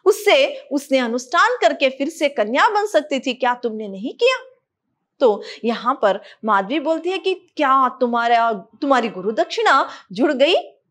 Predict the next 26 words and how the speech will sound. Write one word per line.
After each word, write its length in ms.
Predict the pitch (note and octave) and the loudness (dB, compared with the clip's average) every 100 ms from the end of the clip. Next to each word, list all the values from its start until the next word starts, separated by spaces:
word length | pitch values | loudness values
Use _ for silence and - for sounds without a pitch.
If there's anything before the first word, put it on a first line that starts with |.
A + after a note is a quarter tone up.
| _ _ _ | _ _ _
गुरुजन 480 | F3+ A3 A3 A#3 A#3 | -10 -6 -4 -4 -2
आप 300 | G#3 G3 _ | -2 -2 _
तुमसे 320 | C#4+ C4+ C4+ A#3+ | -4 -4 0 -2
बहुत 500 | E3 F3+ F3 F4 - | 0 -2 2 0 0
खुश 280 | - G4+ F4+ | -2 -2 -2
होंगे, 320 | G#3 E3+ - _ | -4 -6 -16 _
तुम 180 | C#4+ A#3+ | -4 -4
तो 180 | A#3+ A3 | -2 0
अब 300 | G3+ A3 G#3 - - | 2 2 -2 -10 -8
मुनि 300 | G#3+ C#4+ G#4 | 0 2 4
गालव 500 | C4+ G3 G3 D#4 B4 | 2 -2 2 2 2
बन 180 | A#4 G#4 | 0 -2
गए 200 | D4 A3+ | 0 0
हो। 140 | G3 F3 _ _ _ _ _ _ - | -2 -6 _ _ _ _ _ _ 0
लेकिन 440 | F4 E4 B3+ B3 - - A3+ | 2 2 0 0 -8 -14 -4
माधवी 440 | A3 A3+ G#3+ E4+ | -2 -2 0 -2
को 500 | F4 D#4 A3+ C4 - - | 2 4 4 2 -6 -6
देखते 360 | G#3 A#3 - F#4+ | -4 -4 -4 -2
हुए 360 | G4 C4 G#3+ G#3+ - - | 2 4 2 0 -8 -6
वो 100 | B3 | -2
आश्चर्य 640 | - G#3 - - G4 A4+ | 0 -2 -12 -10 -2 -2
से 480 | - A#3 A#3+ - _ | 0 -2 -2 -8 _
खड़ा 300 | - G#3+ A#3+ | -8 -2 0
रहता 380 | B3 G3 - G3 | -2 -8 -2 -2
है 160 | G3 F3 | -2 -8
गालव। 360 | - E3+ D#3 | -8 -8 -10